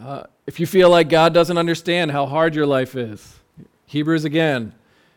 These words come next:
goes to Psalm one ten, only this time it refers to verse four, that Jesus is a priest after the order of Melchizedek.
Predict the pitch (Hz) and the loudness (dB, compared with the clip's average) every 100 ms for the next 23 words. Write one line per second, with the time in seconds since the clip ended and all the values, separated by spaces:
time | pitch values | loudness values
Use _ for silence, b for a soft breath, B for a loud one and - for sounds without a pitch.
0 | b - 135 139 139 156 147 151 147 165 | b -6 -4 -4 -6 -4 -2 -2 -4 -4
1 | 160 147 139 139 220 233 160 131 135 123 | -4 -2 -4 -2 -4 -6 -8 -6 -6 -8
2 | 135 - 143 143 135 - 151 147 139 151 | -10 -10 -8 -8 -12 -16 -10 -8 -6 -6
3 | 151 - 170 175 120 - _ b b b | -8 -12 -8 -6 -6 -8 _ b b b
4 | 127 120 143 147 139 135 135 - 160 156 | -10 -6 -4 -4 -8 -8 -8 -6 -2 -2
5 | 139 147 131 131 127 127 139 135 135 135 | -4 -8 -8 -8 -8 -6 -6 -6 -6 -6
6 | - 147 135 107 90 _ | -6 -8 -8 -12 -16 _